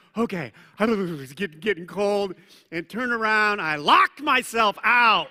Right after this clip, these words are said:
of the cabin. And for just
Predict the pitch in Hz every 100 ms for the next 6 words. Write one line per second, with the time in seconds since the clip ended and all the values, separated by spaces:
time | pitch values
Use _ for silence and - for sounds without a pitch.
0 | - - - 185 180 196 - 190 233 254
1 | 240 202 165 120 98 _ _ _ _ _
2 | _ _ _ _ _ _ _ _ _ _
3 | _ _ _ _ _ _ _ _ _ _
4 | _ _ 214 226 190 - 226 208 151 240
5 | 294 311 233 - -